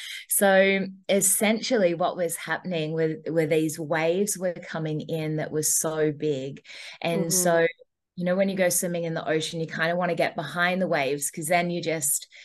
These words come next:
Speaker 1: you
Speaker 2: Yeah,
Speaker 1: know,
Speaker 2: just
Speaker 1: floating,
Speaker 2: floating.
Speaker 1: floating in water, um, instead of being, like, being cra-,
Speaker 2: <laughs>
Speaker 1: having waves crash on you. So
Speaker 2: Yeah.
Speaker 1: essentially that's what he was saying was,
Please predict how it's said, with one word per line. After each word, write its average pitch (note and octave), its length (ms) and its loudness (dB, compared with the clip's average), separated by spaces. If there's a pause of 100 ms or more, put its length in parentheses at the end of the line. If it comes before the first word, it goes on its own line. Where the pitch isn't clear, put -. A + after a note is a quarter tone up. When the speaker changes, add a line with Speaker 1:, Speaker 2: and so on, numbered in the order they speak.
(100)
Speaker 1:
you G#3+ 80 -2
Speaker 2:
Yeah, G3 140 4
Speaker 1:
know, D#3 60 2
Speaker 2:
just D#3 180 -2 (280)
Speaker 1:
floating, D#3+ 260 -8
Speaker 2:
floating. F3 200 -4
Speaker 1:
floating E3 300 6
in D#3 60 -6 (140)
water, E3+ 440 8 (280)
um, F3 280 2
instead F3+ 520 2
of D#3+ 160 2
being, D#3+ 460 -2
like, D#3 300 0 (140)
being E3+ 240 -2
cra-, F3 320 -2
Speaker 2:
<laughs> A#3 60 4
Speaker 1:
having F3 400 2 (220)
waves D#3 240 2
crash E3 440 0
on E3 240 -2
you. D3+ 320 2 (380)
So F#3+ 140 4
Speaker 2:
Yeah. E3+ 120 6
Speaker 1:
essentially F#3 560 -2
that's - 240 -4
what D3+ 140 -2
he D#3 140 -2
was C#3+ 240 -2
saying C#3+ 440 -2
was, D3 320 0